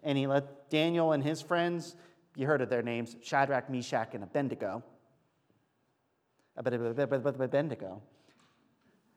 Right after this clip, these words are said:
And he let them go do as they wish. And after a certain amount of time, the men who were living like the Babylonians were getting gradually unhealthier, and Daniel and his friends were getting better.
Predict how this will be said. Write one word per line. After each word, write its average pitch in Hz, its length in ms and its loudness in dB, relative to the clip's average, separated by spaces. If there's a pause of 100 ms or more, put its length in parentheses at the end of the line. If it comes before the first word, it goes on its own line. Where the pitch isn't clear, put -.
(400)
And 151 80 0
he 175 40 4
let 226 200 8
them 220 160 10
go 202 160 8
do 180 160 4
as 143 120 2
they 196 200 2
wish. 135 300 2
And 156 100 0
after 185 440 2
a 147 220 2
certain 190 300 -2
amount 160 240 4
of 143 40 0
time, 208 480 4 (520)
the 165 120 10
men 220 300 6
who 208 240 6
were 165 220 8
living 180 360 8
like 160 200 4
the 139 80 2
Babylonians 143 760 4
were 131 80 -6
getting 117 240 -4
gradually 120 640 0
unhealthier, 143 840 -4
and 123 220 -10
Daniel 156 480 -2
and 117 140 -4
his 151 260 -2
friends 170 540 -4
were 107 100 -10
getting 113 260 -8
better. 110 440 -6